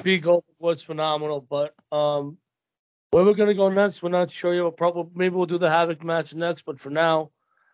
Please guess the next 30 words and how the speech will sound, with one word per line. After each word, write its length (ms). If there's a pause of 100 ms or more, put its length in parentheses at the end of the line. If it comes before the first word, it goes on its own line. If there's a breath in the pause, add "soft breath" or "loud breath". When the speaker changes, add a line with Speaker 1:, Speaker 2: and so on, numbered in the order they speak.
(140)
Speaker 1:
Alex, 460
as 140
we 100
said, 340
this 200
was 160
an 80 (220)
awful 380
match. 460 (920)
By 140
far, 400
H 180
B, 160 (180)
the, 340 (120)
far 200
the 100
worst 260
match 280
in 80
H 200
B 180
K, 200
in 180
H 200
B 120
K's 320
career, 300 (720)
by 200
far. 420 (400)
Speaker 2:
Yeah. 260